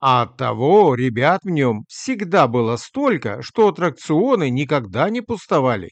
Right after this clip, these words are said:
И, разумеется, самым популярным из всех была карусель. Ребята прямо-таки рвались на ней покататься. И каждый из ребят занимал наиболее понравившуюся ему фигурку. Девочки стремились сесть на бабочек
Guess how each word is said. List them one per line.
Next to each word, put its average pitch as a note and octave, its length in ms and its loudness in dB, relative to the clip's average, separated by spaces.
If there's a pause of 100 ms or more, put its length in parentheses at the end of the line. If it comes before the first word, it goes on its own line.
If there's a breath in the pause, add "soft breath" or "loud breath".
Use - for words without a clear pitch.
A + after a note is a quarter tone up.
И, E3 80 -6
разумеется, E3+ 960 -2
самым G#3+ 520 0
популярным A#2+ 760 0
из A#2+ 100 -4
всех C4+ 460 -6
была E3+ 320 2
карусель. A#2 800 -4
Ребята D#3 640 0
прямо-таки G#3+ 640 -2
рвались F3+ 640 0
на A3 100 -2
ней G3 180 -2
покататься. C3 720 -6 (100)
И F#3+ 140 -2
каждый F3+ 560 0
из A#2+ 120 -4
ребят C#3 480 0 (100)
занимал C3 680 -2
наиболее D#3+ 880 0
понравившуюся C#3 1300 -2
ему B2 480 -4
фигурку. A2 600 -10
Девочки A3 580 -2
стремились G#3+ 600 -6
сесть G3 440 -8
на C#3 160 -2
бабочек D3+ 640 0